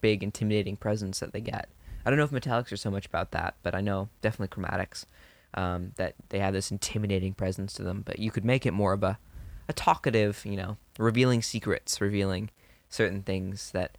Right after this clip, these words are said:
make you more prone to divulging s-,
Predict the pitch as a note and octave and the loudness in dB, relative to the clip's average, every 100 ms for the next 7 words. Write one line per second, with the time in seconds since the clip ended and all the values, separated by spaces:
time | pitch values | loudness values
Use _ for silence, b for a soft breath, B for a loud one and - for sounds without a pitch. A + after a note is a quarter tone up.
0 | - A2 A#2+ A#2+ A2+ A2+ - D#3+ E3 - | -6 0 0 2 0 0 0 0 0 -2
1 | D#3+ D#3 B2+ G#2 - G2+ F#2+ G#2 - - | 2 4 4 0 0 0 0 -2 -10 -10
2 | - A2 G#2+ G2+ G2 F#2 G2+ B2 - | -2 4 4 4 2 -2 -4 -8 -10